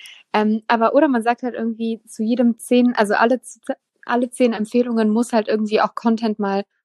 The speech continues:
platziert werden, der halt irgendwie nicht in die Interessen passt.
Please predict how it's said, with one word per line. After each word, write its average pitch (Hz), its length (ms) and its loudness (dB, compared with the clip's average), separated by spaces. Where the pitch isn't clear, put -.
platziert 226 460 0
werden, 208 240 2
der 202 140 2
halt - 100 0
irgendwie 208 220 0
nicht 220 120 -4
in 214 100 0
die 196 80 -2
Interessen 190 420 -8
passt. 180 340 -8